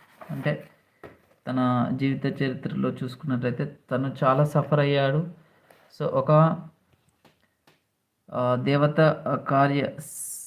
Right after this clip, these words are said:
కార్యం కోసం జన్మించినటువంటి ఒక గొప్పనైనటువంటి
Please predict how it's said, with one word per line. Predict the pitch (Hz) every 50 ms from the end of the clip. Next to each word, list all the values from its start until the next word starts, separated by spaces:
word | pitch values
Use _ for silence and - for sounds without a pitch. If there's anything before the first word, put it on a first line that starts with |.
| - _ _ _ _ _ _ _ _ _ _ _ _ - - -
కార్యం | 135 131 135 143 147 147
కోసం | 147 - 135 131 - 151 135 127
జన్మించినటువంటి | 127 131 127 135 139 143 143 135 - 143 135 131 127 - 131 131 127 131 -
ఒక | - 131 127 - 135 131 135 151 - - _ _ _ _ _ _ _ _ _ _ - -
గొప్పనైనటువంటి | - - 135 123 - - - - - 165 165 156 151 143 139 139 139 135 - 131 131 127 123 127 139 135 135 135 - -